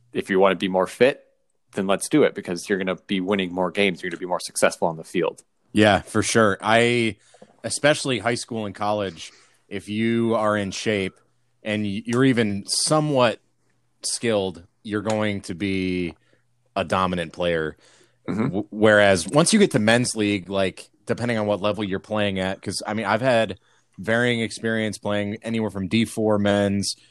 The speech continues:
Speaker 2: to D two men's. It's, like, a whole bunch of, like,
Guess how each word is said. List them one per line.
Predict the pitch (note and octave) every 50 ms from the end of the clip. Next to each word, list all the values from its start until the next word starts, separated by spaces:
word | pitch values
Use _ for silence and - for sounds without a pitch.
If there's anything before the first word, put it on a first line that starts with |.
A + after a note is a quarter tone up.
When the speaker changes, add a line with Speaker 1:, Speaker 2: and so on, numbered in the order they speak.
| _ _ _ - -
Speaker 2:
to | G2 G2+ G2+ G2+ G2 G2 G2 F#2+ F#2+ F#2 F#2 F2 E2+ F2+ -
D | G2+ G2 G#2+ G2+
two | F#2+ - A2+ A2 G#2 G2+
men's. | G2+ G2 G2 G2 F#2+ F#2+ F#2+ F2+ F#2+ -
It's, | F#2 F#2 - - - -
like, | G2 G2 F#2 F2 E2 - - _ _ _ _ _ _ -
a | - F2+
whole | F#2 G#2+ A2 A2 A2 A2 G#2+ G#2+
bunch | F#2+ F#2 G2+ G2 G2+ F#2 -
of, | G2 F2 D#2+ D#2+ -
like, | A2 G2+ F2+ -